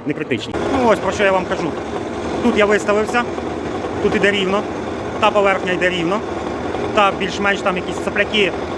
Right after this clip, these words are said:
незрозуміло, але більш-менш вона рівно йде, радіально. А цей торець, як ви бачите, він трішки гуляє. Той задній,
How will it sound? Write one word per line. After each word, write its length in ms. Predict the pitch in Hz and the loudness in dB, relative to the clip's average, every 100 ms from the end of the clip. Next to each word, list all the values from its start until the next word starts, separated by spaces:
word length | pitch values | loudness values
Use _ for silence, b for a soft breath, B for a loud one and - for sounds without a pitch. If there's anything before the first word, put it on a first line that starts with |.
| 180 | -4
незрозуміло, 500 | 180 185 196 240 208 | -2 -2 2 4 4
але 140 | 196 202 196 | 4 2 -2
більш-менш 380 | 226 233 208 202 | -2 0 0 2
вона 160 | 196 | 0
рівно 220 | 196 165 | 0 0
йде, 180 | 147 131 - - - - | 0 0 -2 -4 -4 -2
радіально. 400 | 160 175 165 123 101 - - | 0 2 2 2 -4 -4 -4
А 60 | 147 | -2
цей 160 | 226 | 0
торець, 320 | 233 226 240 220 | 2 2 2 2
як 120 | 196 | 0
ви 60 | |
бачите, 380 | 190 208 202 185 156 | 2 2 2 -2 -2
він 120 | 175 160 - - | -2 -4 -4 -4
трішки 240 | 196 - 180 | -2 2 4
гуляє. 320 | 175 147 110 104 - - - - - - - - - - - - - - - - - - - 226 | 4 4 2 -2 -4 -4 -4 -6 -6 -4 -4 -2 -2 -2 -2 -2 -2 -2 -2 -2 -2 -2 -2 0
Той 120 | 214 | 2
задній, 420 | 233 247 226 214 | 2 2 0 -2